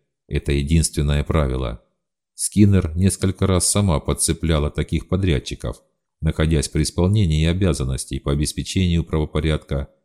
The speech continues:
на Дюсабле. Но что, чёрт побери, всё-таки произошло? Они подкатили к грузовому кораблю, а оттуда никто не показывался. Скиннер дала нетерпеливый гудок, мол, что застряли.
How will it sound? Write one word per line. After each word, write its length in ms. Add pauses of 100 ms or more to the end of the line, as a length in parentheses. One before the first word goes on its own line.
на 120
Дюсабле. 720 (840)
Но 180
что, 280
чёрт 340
побери, 400
всё-таки 440
произошло? 800 (520)
Они 240
подкатили 640
к 60
грузовому 580
кораблю, 640 (140)
а 140
оттуда 340
никто 320
не 120
показывался. 920 (500)
Скиннер 520
дала 260
нетерпеливый 720
гудок, 540
мол, 200
что 240
застряли. 720